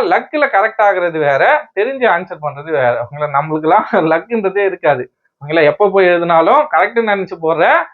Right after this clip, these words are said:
ஃப்ளூக்ல போறது கரெக்டாவே ஆகாது, எல்லாமே தப்பா தான் போகும். ஓகேங்களா? So நம்ம என்ன பண்ணணும்னா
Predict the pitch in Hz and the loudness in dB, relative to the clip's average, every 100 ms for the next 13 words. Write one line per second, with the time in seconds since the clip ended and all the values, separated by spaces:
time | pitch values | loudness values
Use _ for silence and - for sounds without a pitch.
0 | _ _ 240 294 247 214 196 175 180 302 | _ _ -4 -2 0 2 2 2 2 2
1 | 294 151 170 - 190 202 185 156 156 233 | 0 0 0 0 0 2 2 2 2 -2
2 | 143 160 190 151 147 165 160 151 127 117 | -2 -4 -2 -4 -2 -2 -4 -6 -10 -12
3 | - 120 151 160 156 151 151 160 240 233 | -16 -16 -4 -4 -2 -4 0 2 2 2
4 | 202 185 170 | 0 0 2